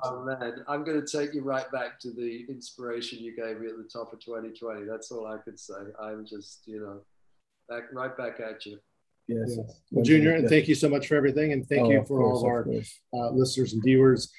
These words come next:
Speaker 3: Um, you can find on our YouTube channel previous interviews like the one that we had with Mark Wasserman, um,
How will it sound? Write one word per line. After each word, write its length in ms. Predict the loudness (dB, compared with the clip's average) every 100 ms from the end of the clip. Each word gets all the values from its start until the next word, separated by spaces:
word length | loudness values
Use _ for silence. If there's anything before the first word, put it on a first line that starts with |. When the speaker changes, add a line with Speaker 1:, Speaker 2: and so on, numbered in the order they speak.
| -20 _ -4
Speaker 3:
Um, 380 | -2 0 -2 -2
you 80 | 0
can 160 | 0
find 460 | 2 2 4 4 2
on 240 | 2 2
our 160 | 2 4
YouTube 400 | 4 2 0 -2
channel 680 | 0 2 2 4 2 0 -12 2
previous 400 | 4 8 6 6
interviews 480 | 2 6 6 6 2
like 180 | -2 -2
the 80 | -2
one 120 | 0
that 80 | 0
we 100 | 0
had 80 | 0
with 160 | -2 -2
Mark 220 | -6 0
Wasserman, 580 | 4 4 2 0 0 -2 -8 _ _ -4
um, 460 | -2 -2 -2 -6